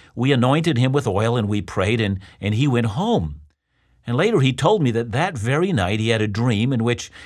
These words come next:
it appeared as if the hand of God burst a balloon over him and he fell drenched, and he immediately awoke and he realized,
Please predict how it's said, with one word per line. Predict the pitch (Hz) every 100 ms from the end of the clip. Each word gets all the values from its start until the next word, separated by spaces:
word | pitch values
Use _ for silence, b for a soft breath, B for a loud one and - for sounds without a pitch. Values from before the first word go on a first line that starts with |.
| B
it | 120
appeared | - 170 180 135
as | 117
if | 131 101 B B
the | 107
hand | 113 190
of | 160
God | 139 131 123
burst | 110 165 165
a | 127
balloon | 123 135 175
over | 127 147 117
him | 107
and | 107
he | 98
fell | 131 113
drenched, | 110 107 135 131 98 -
and | 101 B B
he | B 123
immediately | 123 190 214 135 117
awoke | 101 98 107 175 196
and | 101
he | 101 113
realized, | 117 208 135 110 120 -